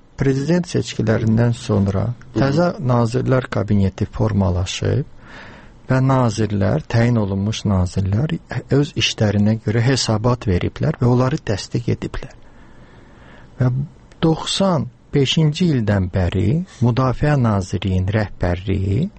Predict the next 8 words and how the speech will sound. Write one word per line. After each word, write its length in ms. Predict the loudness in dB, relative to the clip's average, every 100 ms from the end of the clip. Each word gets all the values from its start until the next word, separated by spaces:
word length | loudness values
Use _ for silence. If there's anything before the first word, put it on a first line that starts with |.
| -18 -20 -20 -20 -18 -2
bir 240 | 0 2
dəfə 320 | 0 0 0
də 140 | -2 0
olsa 500 | 0 0 0 0 0
parlament 640 | 0 -2 0 2 2 0
qabağında 720 | -2 -4 -2 -2 -2 0 2 0 0 -6 -20 -12
hesabat 720 | -2 0 0 -2 0 -2 -4 -12 -20 -10
verməyib. 680 | -2 0 0 -4 -8 -16